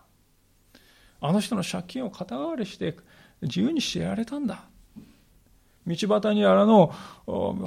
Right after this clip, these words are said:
物乞いの人を路上生活から解放できたじゃないか。」自分が貧しい境遇にあるがゆえに、この弟子たちはね、イメージができたんですよね。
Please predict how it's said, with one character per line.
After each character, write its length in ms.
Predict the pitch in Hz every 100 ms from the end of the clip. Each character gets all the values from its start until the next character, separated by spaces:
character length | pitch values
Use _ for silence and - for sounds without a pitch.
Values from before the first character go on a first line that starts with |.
| -
物 300 | 175 180 196
乞 140 | 208 208
い 20 |
の 80 | 196
人 280 | 226 214
を 60 | 170
路 140 | 170
上 160 | 170 233
生 160 | 277 262
活 200 | 233 -
か 100 | 185
ら 80 |
解 200 | 180 202
放 120 | 226 349
で 120 | 359
き 60 |
た 140 | - 254
じ 80 | 165
ゃ 40 |
な 140 | 123
い 40 | 110
か。」 180 | - - _ _ _ _ _ _ _ _ _ _ _ _ _ _ _ -
自 100 | 160
分 160 | 170 202
が 180 | 202 156
貧 260 | 151 208
し 180 | - 277
い 40 |
境 260 | 190 175 180
遇 140 | 190
に 160 | 185 170
あ 160 | 156 208
る 140 | 233
が 220 | 185 175 - -
ゆ 220 | 175 254
え 60 |
に、 260 | 208 139 107 - - _ _ _ _ _ _
こ 80 | -
の 80 | 180
弟 120 | 151
子 80 | 156
た 80 | 226
ち 100 | 208
は 100 | 143
ね、 160 | 123 -
イ 120 | 165
メ 140 | 220
ー 20 | 214
ジ 100 | 135
が 120 | 123
で 120 | 147
き 80 | -
た 100 | 143
ん 40 |
で 80 | 110
す 60 | -
よ 100 | 160
ね。 200 | 190